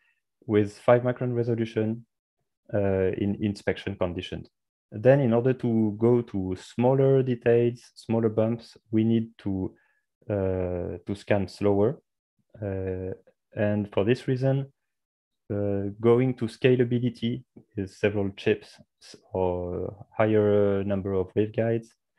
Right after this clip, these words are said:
or higher intensity of the light source, this is key to, uh, to, uh, multiply by two, four, eight the speed of this, uh,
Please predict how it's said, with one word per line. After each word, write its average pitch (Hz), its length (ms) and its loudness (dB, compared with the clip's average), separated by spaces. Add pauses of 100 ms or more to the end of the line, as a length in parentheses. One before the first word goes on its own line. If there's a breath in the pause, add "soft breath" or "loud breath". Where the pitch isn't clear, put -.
(460)
or 92 220 4
higher 104 640 2
intensity 113 840 -2 (180)
of 101 140 -4
the 95 100 -2
light 110 200 -2
source, - 340 -10 (380)
this 110 240 -6
is 123 160 -6
key 160 320 -8 (360)
to, 110 260 2
uh, 101 440 0 (160)
to, 98 320 -2
uh, - 20 -2
multiply 107 580 2
by 92 320 -2
two, 120 360 -4
four, 107 360 0 (100)
eight 110 340 2 (520)
the 101 80 -2
speed 120 320 -6
of 95 120 -6
this, 95 320 -8
uh, 92 380 -8